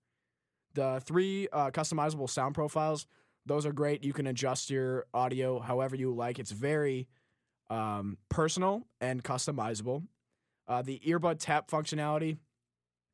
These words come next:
that's perfect. Stop, play, skip, on the go. Super simple to use. And, of course, our awareness mode that keeps us safe. If you're downtown walking to the Bulls game out in the city,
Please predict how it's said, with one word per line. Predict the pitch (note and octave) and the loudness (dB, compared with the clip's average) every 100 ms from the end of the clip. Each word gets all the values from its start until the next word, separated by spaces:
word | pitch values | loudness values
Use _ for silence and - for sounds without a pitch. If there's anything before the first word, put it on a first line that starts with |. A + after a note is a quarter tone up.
| - | 0
that's | D#3+ D#3 | 2 2
perfect. | - D3+ D3 D3 - _ _ - | 2 2 2 -2 -6 _ _ -10
Stop, | - E3+ D#3 D3 - | -2 4 4 4 0
play, | D#3 C#3+ C#3+ | 0 2 2
skip, | - - C#3+ - - | 0 0 0 -2 0
on | C3+ C3+ | 2 2
the | B2 | 0
go. | B2+ B2+ B2+ - _ _ | 0 0 -2 -10 _ _
Super | - F#3 E3+ D#3+ | 0 2 2 0
simple | D#3+ C#3+ C3+ | 0 -2 -4
to | B2+ | -2
use. | A#2+ A#2+ A#2 - - _ | 0 0 -2 -6 -14 _
And, | - | -2
of | C#3 | 0
course, | F3 D3+ D3+ | 2 2 2
our | |
awareness | C3+ B2+ B2+ B2 - | 2 2 0 -2 -2
mode | A#2 A#2 | -2 -2
that | A2+ | -4
keeps | - C3 B2 | -4 -4 -2
us | A#2 | -2
safe. | C#3 B2+ B2+ - _ _ _ | 0 -2 -4 -10 _ _ _
If | A#2+ C#3+ | -4 -2
you're | C3+ | 0
downtown | C#3 C3+ B2+ C3+ C3 C3 | 2 0 0 0 0 0
walking | B2+ B2+ | 0 -2
to | A#2+ | -4
the | A#2+ | -4
Bulls | A2+ B2 A#2+ | -2 -2 0
game | B2 B2 | -2 0
out | A2 A2+ | -2 -2
in | |
the | A2 | -2
city, | - A#2+ B2 | -2 -2 -2